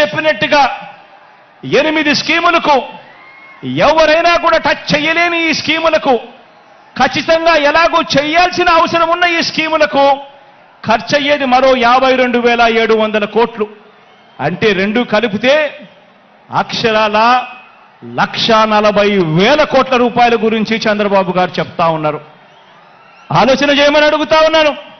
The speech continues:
ప్రతి సంవత్సరం లక్షా నలభై వేల కోట్ల రూపాయలు.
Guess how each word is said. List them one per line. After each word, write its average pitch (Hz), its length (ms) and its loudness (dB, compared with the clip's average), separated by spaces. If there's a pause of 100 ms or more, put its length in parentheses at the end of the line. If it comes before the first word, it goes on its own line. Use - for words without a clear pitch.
(1080)
ప్రతి 247 280 0
సంవత్సరం 302 680 0 (1080)
లక్షా 269 400 0
నలభై 285 440 2
వేల 294 300 2
కోట్ల 320 300 0
రూపాయలు. 269 440 2